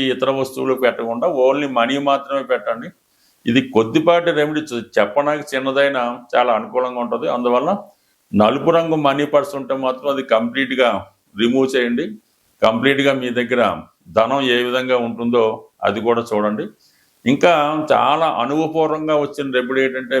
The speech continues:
మీరు ఏ, ఏ వృత్తిలో ఉన్నా సరే ఈ కాలికి వాడే చెప్పలు, షూ అయితే మీకు చాలా బాగుంటుంది అనమాట. అంటే లెదర్దైనా, క్యాన్వాస్దైనా ఈ బూట్లు మీరు వాడటం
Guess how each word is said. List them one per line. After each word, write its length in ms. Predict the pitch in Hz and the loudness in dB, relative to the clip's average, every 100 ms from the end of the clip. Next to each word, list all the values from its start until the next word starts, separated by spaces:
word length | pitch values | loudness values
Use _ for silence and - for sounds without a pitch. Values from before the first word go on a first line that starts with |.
| 123 | 0
మీరు 220 | 110 101 101 101 - _ - 104 104 | 0 2 2 0 -8 _ -4 2 4
ఏ, 40 | 127 147 - | 4 -2 0
ఏ 120 | 101 127 | 2 2
వృత్తిలో 440 | 143 135 147 151 147 | 0 -4 0 4 4
ఉన్నా 140 | 143 | 0
సరే 300 | 139 143 131 113 117 - _ _ _ _ | -2 0 0 0 -2 -6 _ _ _ _
ఈ 80 | 107 107 110 | -2 0 4
కాలికి 440 | 107 131 170 156 | 4 4 0 0
వాడే 320 | 151 147 143 139 127 | 4 4 2 -2 0
చెప్పలు, 420 | 117 - 151 135 113 117 117 _ _ _ | 0 2 2 2 0 -4 -12 _ _ _
షూ 240 | - - 139 180 | -12 0 2 4
అయితే 220 | 170 160 165 | 2 0 -4
మీకు 200 | 151 - | -6 -2
చాలా 200 | 123 131 | 0 2
బాగుంటుంది 400 | 123 123 120 117 | 0 0 0 -2
అనమాట. 200 | 110 95 87 | -4 -4 -4
అంటే 180 | - 113 107 | -6 -4 0
లెదర్దైనా, 580 | 98 98 113 120 127 135 185 196 _ _ _ _ | 2 2 0 2 2 0 -4 -8 _ _ _ _
క్యాన్వాస్దైనా 800 | 202 208 123 131 135 131 135 143 123 117 120 | 2 2 2 2 2 0 0 0 0 -2 -8
ఈ 100 | 101 110 87 | -6 -6 -2
బూట్లు 400 | 123 156 160 170 | 0 0 0 0
మీరు 300 | 151 131 107 90 - - | 2 2 0 -2 -8 0
వాడటం 380 | 104 117 120 | 2 2 2